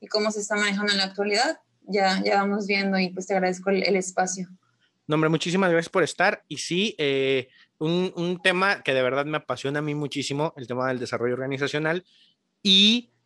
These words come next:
Speaker 2: quiero empezar, eh, hablando de, estudiaste recursos humanos, e incluso ahorita antes de iniciar me platicabas que, eh, habías estado en otras áreas de recursos humanos, pero te encaminaste por el desarrollo organizacional, así que qui-, quiero iniciar por ahí.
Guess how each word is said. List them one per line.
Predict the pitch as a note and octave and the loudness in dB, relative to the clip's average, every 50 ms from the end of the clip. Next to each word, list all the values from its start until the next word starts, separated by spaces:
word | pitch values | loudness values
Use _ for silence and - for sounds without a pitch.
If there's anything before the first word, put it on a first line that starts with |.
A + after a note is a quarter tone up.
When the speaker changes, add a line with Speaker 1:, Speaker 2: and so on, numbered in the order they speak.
| _ - | _ 0
Speaker 2:
quiero | - A3+ B3 C#4+ | 2 4 6 6
empezar, | D4+ D4 C#4+ - F#3 - - - F3+ E3+ F3+ G3+ G#3+ - - - | 4 2 2 -2 -2 -2 0 2 4 4 4 4 2 -2 -8 -8
eh, | F3+ D#3 D#3 D3+ - _ _ _ _ _ _ _ _ - | -6 -6 -6 -8 -10 _ _ _ _ _ _ _ _ -2
hablando | D3+ D3+ D3+ E3 D#3+ D#3+ E3+ F3 F3+ F#3 | 0 0 2 2 2 2 2 2 0 2
de, | E3+ E3+ E3+ E3+ F3 F3+ - _ _ _ _ _ _ _ - | 4 4 4 4 4 2 0 _ _ _ _ _ _ _ -6
estudiaste | - - - - F#3+ F#3+ G3 G3+ - - A3 | -4 -4 -2 -2 2 2 2 2 2 -2 -2
recursos | G3+ F#3 - E3 D#3+ - - | -2 -2 -6 -6 -6 -6 -4
humanos, | D3 C#3+ D3 D3 C#3+ B2+ A2+ G#2+ - - | -4 -2 0 0 -2 -2 -6 -8 -8 -8
e | B2 | -8
incluso | A#2+ A#2+ A2+ - C#3+ C#3 - D#3+ | -8 -8 -6 -4 -4 0 0 2
ahorita | D3+ D3+ D3 - D3+ | 0 0 0 -2 -2
antes | C#3+ C#3 C3+ D3 C#3+ | -2 0 -2 -2 0
de | D#3 D#3+ | 0 0
iniciar | D#3+ D#3 C#3+ - C#3+ B2+ A#2+ - - _ _ _ _ _ _ _ _ _ _ - | 0 0 0 0 0 -2 -2 -2 -6 _ _ _ _ _ _ _ _ _ _ -4
me | D#3 D#3+ | -4 -2
platicabas | D#3 D#3+ D3+ - D3+ C3+ - C#3+ C#3 C#3+ D3 E3 - - _ _ _ _ _ _ _ - | 0 -2 -4 -4 -4 -4 0 0 2 2 2 0 -2 -6 _ _ _ _ _ _ _ -4
que, | - C#3 C#3 C#3 C#3+ D3+ D3+ - | 0 0 2 4 2 2 0 -4
eh, | D#3 C3 - | -12 -10 -6
habías | - C#3 B2+ C3+ C3+ B2 | -4 -2 -2 -2 -2 -4
estado | D#3 - - D3+ C#3+ D3 D3 | -4 -4 -2 0 0 0 0
en | D3 D3 | -2 -4
otras | C#3+ - D#3 D3+ - - | -4 -2 -4 -4 -4 -2
áreas | E3+ D3+ D#3 D#3 D3+ C#3+ C3 | -2 0 2 2 2 2 0
de | C3+ | -2
recursos | A#2+ C3 A#2+ - C3+ B2+ - C#3 A#2+ C3 | -6 -6 -8 -12 -12 -10 -10 -8 -6 -2
humanos, | B2+ C3 C3+ C3+ C3 B2 G#2+ G2 - - _ _ _ _ _ _ _ - _ | 0 0 0 0 0 -2 -6 -10 -12 -18 _ _ _ _ _ _ _ -12 _
pero | - F3 E3+ E3 - | 2 4 4 4 4
te | E3+ | 2
encaminaste | E3 - E3 D3+ D3+ D#3 D#3 D#3 - - | 0 0 0 0 0 0 -2 -2 -4 -6
por | F3 - F3+ | -4 -4 -2
el | E3 D3+ | -2 -2
desarrollo | C3+ - C3 A#2+ B2 B2+ C3 | -2 -2 -2 -2 -2 -2 -2
organizacional, | C3 C3 C3 C3 B2 C3+ C3+ - E3 F3+ G3+ F#3+ D3+ | -2 -4 -4 -6 -4 -4 -2 -2 0 0 2 0 0
así | - - | -2 -4
que | C#3+ - F3 - _ | -4 -4 -4 -4 _
qui-, | - - - _ - | -16 -18 -16 _ -2
quiero | F3+ F3 F3 G3 | 0 2 2 4
iniciar | F#3+ F#3+ F#3 D#3 - E3 D3+ D3 D3+ - | 4 4 2 2 2 2 2 2 0 0
por | - E3 | 2 2
ahí. | C#3+ B2+ B2+ C3 A2+ G2+ | 2 2 0 -2 -4 -8